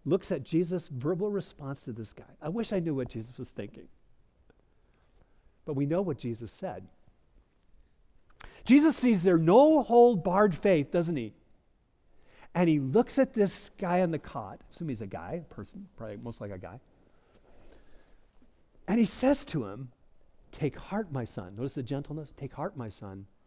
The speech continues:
Your sins are forgiven."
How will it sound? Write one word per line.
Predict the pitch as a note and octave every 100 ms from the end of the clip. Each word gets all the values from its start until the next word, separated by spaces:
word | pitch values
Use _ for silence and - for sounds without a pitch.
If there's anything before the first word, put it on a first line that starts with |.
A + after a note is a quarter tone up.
| _ _ _
Your | A#2 C3+ D3+ D#3 D3+
sins | - - A#2 A#2 A#2 - _ _ _
are | G#2 F#2+ F#2 - _ _ _
forgiven." | - - A3 C#3+